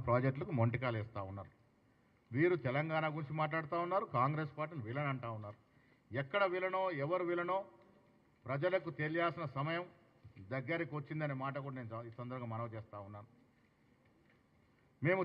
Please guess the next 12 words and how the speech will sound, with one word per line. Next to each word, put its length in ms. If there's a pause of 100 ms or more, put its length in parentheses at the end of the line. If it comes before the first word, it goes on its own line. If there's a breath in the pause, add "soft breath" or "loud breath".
తెలంగాణ 400 (160)
రైజింగ్, 340 (1700)
కేసీఆర్ 460
గారు 160 (100)
మీరు 180 (800)
వినాల్సింది, 580 (920)
తెలుసుకోవాల్సింది, 800 (960 soft breath)
పదిహేను 400
మాసాల 340
క్రితం 280
అధికారంలోకి 420
వచ్చిన 160